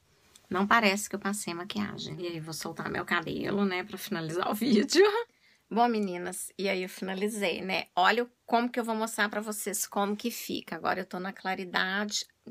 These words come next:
Tá muito escuro aqui hoje, tá? E olha que eu tô com a softbox. Mas olha a pele.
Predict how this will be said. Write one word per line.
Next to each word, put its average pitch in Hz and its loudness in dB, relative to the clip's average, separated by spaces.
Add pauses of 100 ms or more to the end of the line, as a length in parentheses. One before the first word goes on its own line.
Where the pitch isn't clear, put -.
(120)
Tá 175 -6
muito 175 -4
escuro - -6
aqui 175 -12
hoje, - -8
tá? 165 -2 (280)
E 180 0
olha 190 4
que 208 -10
eu 190 -6
tô 202 -4
com 208 -8
a 208 -2
softbox. - -6 (340)
Mas 208 4
olha 233 4
a 247 8
pele. 190 2